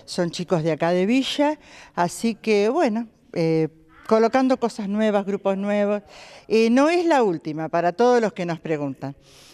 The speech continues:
La última es el diecisiete de diciembre. Eh, bueno, ahí tiramos Codisco por la ventana.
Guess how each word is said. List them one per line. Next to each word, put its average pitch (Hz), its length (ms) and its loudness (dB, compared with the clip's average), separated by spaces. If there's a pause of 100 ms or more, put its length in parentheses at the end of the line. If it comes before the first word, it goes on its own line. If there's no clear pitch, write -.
(120)
La 185 180 2
última 262 760 0
es 190 140 -2
el 180 160 -2
diecisiete 220 720 -2
de 180 80 2
diciembre. 233 760 0 (600)
Eh, 160 480 0
bueno, 151 240 -2 (160)
ahí 165 160 0
tiramos 165 380 0
Codisco 160 400 -2
por 147 100 -2
la 143 80 0
ventana. 139 540 -8